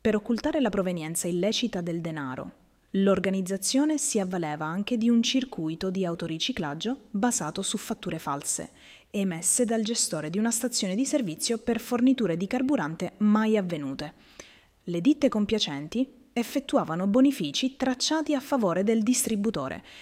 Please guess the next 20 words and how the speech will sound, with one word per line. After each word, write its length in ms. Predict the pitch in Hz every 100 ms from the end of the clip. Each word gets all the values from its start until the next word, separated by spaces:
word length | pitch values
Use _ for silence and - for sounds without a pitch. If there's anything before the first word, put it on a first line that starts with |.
| -
simulando 720 | - - 302 285 196 165 175
l'acquisto 500 | 190 190 - 254 196
di 100 | 175
carburante 640 | 185 269 294 262 165 170 202
per 180 | 226
i 60 | 240
mezzi 300 | 190 143 165
da 120 | 156
cantiere. 640 | 156 165 160 143 139 - _ _ _ _ _ _ _
Una 220 | 247 220
volta 300 | 214 240 -
ricevuto 420 | 180 185 220 233
l'accredito, 680 | 190 269 202 147 156 196 - -
il 140 | 233
gestore 400 | 262 285 190 165
restituiva 640 | 180 - 277 262 175 160
il 100 | 160
denaro 420 | 175 175 160 143 147
in 120 | 165
contanti, 680 | - 180 175 139 147 170